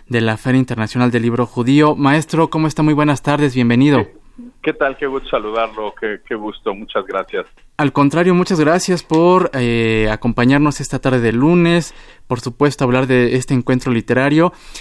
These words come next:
Speaker 1: Eh, es la segunda edición, ¿verdad?, que se lleva a cabo.
Speaker 2: Efectivamente, el año pasado iniciamos con este proyecto de la Feria Internacional del Libro Judío.
Speaker 1: Sí.
Speaker 2: Y debido al éxito decidimos, eh, continuar con el proyecto, en esta ocasión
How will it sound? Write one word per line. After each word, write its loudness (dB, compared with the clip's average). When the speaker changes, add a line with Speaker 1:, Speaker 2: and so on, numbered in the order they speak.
Speaker 1:
Eh, 4
es 2
la 2
segunda 2
edición, 0
¿verdad?, 0
que -12
se -4
lleva 2
a -6
cabo. -2
Speaker 2:
Efectivamente, -4
el -6
año -6
pasado -4
iniciamos -8
con -8
este -10
proyecto -6
de -4
la -4
Feria -4
Internacional -8
del -12
Libro -4
Judío. -4
Speaker 1:
Sí. -2
Speaker 2:
Y -10
debido -4
al -4
éxito -6
decidimos, -10
eh, -8
continuar -4
con -4
el -6
proyecto, -6
en -6
esta -6
ocasión -8